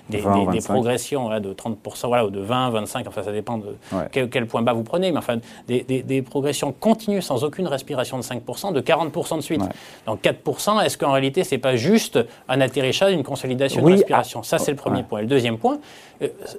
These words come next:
Speaker 1: ça pourrait nous inquiéter, les taux d'intérêt, mais encore faut-il qu'il y ait des catalyseurs, euh, explicites et objectifs qui nous amèneraient à penser que le un cinq d'aujourd'hui est en gros le chemin qui nous amènerait à, amènerait à un sept, un neuf, deux un, deux cinq.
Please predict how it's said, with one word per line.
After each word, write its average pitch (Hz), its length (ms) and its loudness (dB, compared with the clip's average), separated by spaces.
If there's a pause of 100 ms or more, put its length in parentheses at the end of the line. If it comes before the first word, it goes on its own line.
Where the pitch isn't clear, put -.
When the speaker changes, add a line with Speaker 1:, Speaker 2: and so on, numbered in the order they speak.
(320)
Speaker 1:
ça - 160 0
pourrait 160 220 2
nous 117 120 2
inquiéter, 175 280 -2
les 196 100 2
taux 156 100 0
d'intérêt, 127 360 -2
mais 104 100 -6
encore 107 220 -4
faut-il 123 260 -6
qu'il 117 160 -8
y 113 60 -2
ait 107 40 -4
des 101 220 -6 (320)
catalyseurs, 135 920 2 (120)
euh, 117 180 -8
explicites 151 640 -2
et 135 60 6
objectifs 123 580 0
qui - 120 -6
nous 123 200 2
amèneraient 123 360 4
à 113 80 6
penser 127 340 0
que 123 140 -2
le 113 200 2 (140)
un 139 140 2
cinq 143 280 2
d'aujourd'hui 139 600 2 (440)
est 143 280 6
en 123 100 -2
gros 170 220 8
le 147 120 8
chemin 147 380 2
qui 226 140 -2
nous 120 120 0
amènerait 120 260 2
à, 117 160 0 (180)
amènerait 123 340 0
à 101 120 0
un 131 120 -2
sept, 233 460 0
un 127 140 0
neuf, 175 260 2
deux 123 260 0
un, 190 160 2
deux 156 160 4
cinq. 220 400 0